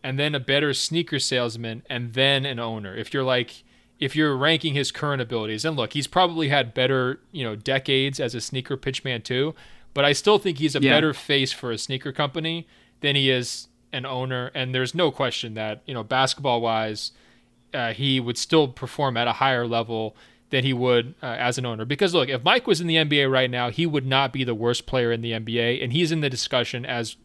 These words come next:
Speaker 1: the worst owner in the N B A, right?
Speaker 2: Yeah, do you think Michael Jordan, I don't know exactly how old he is. I think he's fifty-one or fifty-two. He had his fiftieth birthday party at one of these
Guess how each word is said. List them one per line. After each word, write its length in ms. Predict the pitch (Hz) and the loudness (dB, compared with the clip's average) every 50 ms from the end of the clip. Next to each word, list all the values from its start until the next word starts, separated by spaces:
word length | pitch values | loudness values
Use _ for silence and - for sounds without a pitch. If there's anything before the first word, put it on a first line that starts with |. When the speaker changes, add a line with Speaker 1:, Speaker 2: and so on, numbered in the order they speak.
| _ _ | _ _
Speaker 1:
the 100 | 143 123 | -4 -2
worst 300 | 120 123 120 113 - 123 | -2 -2 -4 -4 -4 -6
owner 200 | 113 110 104 98 | -6 -6 -6 -8
in 80 | 98 | -8
the 100 | 101 98 | -8 -8
N 100 | 92 92 104 | -8 -8 -10
B 120 | 110 110 | -12 -12
A, 100 | - - | -12 -10
right? 260 | - 107 107 113 147 - _ - - _ _ _ _ - - - - _ _ - _ _ _ _ _ _ _ _ _ _ _ _ _ _ _ _ _ _ _ - | -8 -8 -6 -6 -8 -10 _ -20 -20 _ _ _ _ -20 -20 -20 -20 _ _ -20 _ _ _ _ _ _ _ _ _ _ _ _ _ _ _ _ _ _ _ 6
Speaker 2:
Yeah, 220 | 185 220 233 220 | 8 8 8 10
do 100 | 190 214 | 8 8
you 80 | 208 202 | 6 6
think 280 | - 269 302 311 302 226 | 6 4 4 4 4 6
Michael 320 | 202 226 233 196 208 208 | 6 6 6 8 6 4
Jordan, 520 | 160 151 170 180 180 175 170 170 170 160 | 4 4 2 4 6 6 6 6 4 4
I 140 | 151 120 175 | 4 4 4
don't 120 | 214 254 233 | 6 8 8
know 140 | 233 220 | 8 8
exactly 560 | 202 170 135 139 160 156 160 156 - 170 160 143 | 6 4 4 4 4 4 4 4 2 0 0 2
how 220 | 151 156 147 139 | 4 4 4 4
old 240 | 139 139 139 127 139 | 4 4 4 4 6
he 160 | 139 139 135 | 6 6 6
is. 200 | 135 135 123 117 | 6 4 2 0
I 60 | 127 127 | -2 -2
think 180 | - 185 - 196 | -2 -2 0 0
he's 160 | 185 135 - | -2 -2 -2
fifty-one 840 | - - 165 151 - - 151 139 139 135 135 135 135 139 135 131 - | -2 -4 -4 -4 0 2 2 4 4 4 4 4 6 6 6 4 4
or 100 | - 123 | 2 -2
fifty-two. 960 | 120 - 143 135 135 - 135 120 120 - - 139 131 127 127 127 123 123 123 | -2 -2 -2 -2 -2 -2 -4 -4 -4 -2 0 2 4 4 4 4 2 0 0
He 100 | 120 131 139 | 0 0 0
had 80 | 147 | 0
his 140 | 143 131 - | 0 -2 -2
fiftieth 540 | - - 135 131 127 - 139 127 120 120 - | -2 -2 -2 -2 2 2 2 2 2 0 -2
birthday 340 | - 120 123 120 - 113 117 | -2 0 0 0 0 -2 -2
party 400 | - - 131 120 117 117 113 110 | -2 -2 0 2 2 2 2 0
at 120 | 101 98 | 0 -2
one 180 | 120 123 127 127 | 0 2 2 2
of 80 | 120 117 | 2 2
these 380 | 117 113 107 110 - - - | 0 0 -2 -4 -10 -16 -18